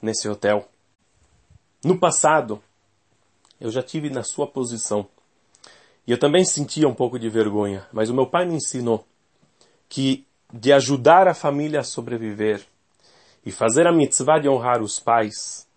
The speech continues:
nós não podemos nos envergonhar e jamais sairemos perdendo disso." Naquela noite, o diretor do hotel ligou pro Rav Yosef pra elogiar. "Você não tem ideia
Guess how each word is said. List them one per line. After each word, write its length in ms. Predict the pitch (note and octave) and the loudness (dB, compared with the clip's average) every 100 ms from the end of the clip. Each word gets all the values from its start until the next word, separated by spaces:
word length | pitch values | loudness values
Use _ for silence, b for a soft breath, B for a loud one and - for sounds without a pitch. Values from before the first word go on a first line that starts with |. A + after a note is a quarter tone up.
| _ | _
nós 120 | G#2+ G2+ | -14 -10
não 100 | G#2+ | -6
podemos 360 | A2 A#2+ D3 | -6 -4 -6
nos 200 | C3+ B2 | -6 -4
envergonhar 680 | B2 A2+ A2 G#2+ G#2 G#2+ G#2+ _ _ _ _ - | -2 -2 -2 -2 -2 -4 -8 _ _ _ _ -12
e 100 | A2 | -4
jamais 560 | A#2 B2 C#3 F#3+ A#3 | -2 2 4 2 0
sairemos 680 | - - - A#2+ A#2+ B2 B2 | -8 -6 -2 0 0 -4 -8
perdendo 560 | - A2 G2 G2 F2 | -8 -8 -8 -10 -10
disso." 380 | E2+ A#1 - - - _ _ _ _ _ _ _ _ _ _ _ _ | -14 -12 -12 -14 -20 _ _ _ _ _ _ _ _ _ _ _ _
Naquela 320 | B2 - G3 | 2 6 8
noite, 280 | F#3 G3 F#3+ | 8 6 4
o 40 | |
diretor 440 | D#3+ E3 D3+ E3 F3 | 4 4 6 4 4
do 100 | E3 | 4
hotel 400 | C#3 D3+ C3+ G#2 - _ _ _ _ _ _ | 4 6 6 4 -4 _ _ _ _ _ _
ligou 280 | G#2 G#2+ D3+ | -6 2 2
pro 140 | D#3 | 2
Rav 180 | C#3+ A#2 | 0 0
Yosef 540 | B2 B2+ - G#2 - _ | 0 -2 -6 -10 -14 _
pra 160 | A2+ | -2
elogiar. 640 | A2 A2+ A2 G#2+ A2+ G#2+ G2+ - _ _ _ _ _ _ _ _ _ - | 0 2 0 0 2 2 0 -8 _ _ _ _ _ _ _ _ _ -18
"Você 220 | G#2+ - | -8 -2
não 120 | C#3 | 0
tem 200 | C#3+ E3+ | 4 6
ideia 680 | E3+ A#2+ D3+ G#3+ A3+ G#3+ G3+ | 4 8 8 10 10 8 4